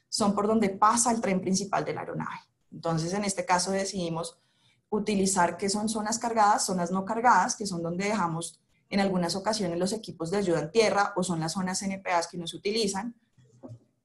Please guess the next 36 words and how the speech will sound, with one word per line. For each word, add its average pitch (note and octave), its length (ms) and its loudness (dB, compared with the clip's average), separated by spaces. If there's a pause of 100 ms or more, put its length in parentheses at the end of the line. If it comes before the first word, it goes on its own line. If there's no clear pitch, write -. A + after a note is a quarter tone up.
(180)
Y, B3 440 4
eh, G#3+ 580 2
esto G#3+ 300 0
es A3+ 100 -2
de A#3 140 4
gran B3 240 4
importancia. G#3 680 2
¿Por E3+ 160 -2
qué? E3+ 140 0
Porque - 240 -4
no E3+ 100 -2
es E3 60 -6
lo G3 80 -4
mismo A3+ 240 4
analizar G#3 420 2
cien A3 200 0
metros A3+ 320 -2
cuadrados F3+ 420 2
a A#3 60 4
doscientos F3+ 360 -4
metros G#3+ 300 -8
cuadrados G3 460 2
y - 20 0
proyectar F#3+ 540 2
esto G3 180 -2
en G3+ 80 0
un G3+ 80 0
presupuesto. - 640 0
Necesitamos F3 640 0
aterrizar G#3+ 720 2
un F3 140 -4
presupuesto D#3+ 520 -6
real F#3 300 0
para D#3+ 240 -6
cada C#3+ 140 -4
aeropuerto. - 480 -12